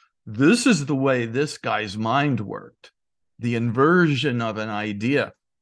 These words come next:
the sudden reversal. It's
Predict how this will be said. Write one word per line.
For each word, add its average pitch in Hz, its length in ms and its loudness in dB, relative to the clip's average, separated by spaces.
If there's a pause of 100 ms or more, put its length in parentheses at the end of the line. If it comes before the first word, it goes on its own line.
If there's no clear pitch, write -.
(120)
the 117 160 -6
sudden 160 640 0
reversal. 120 800 -4 (440)
It's - 160 -14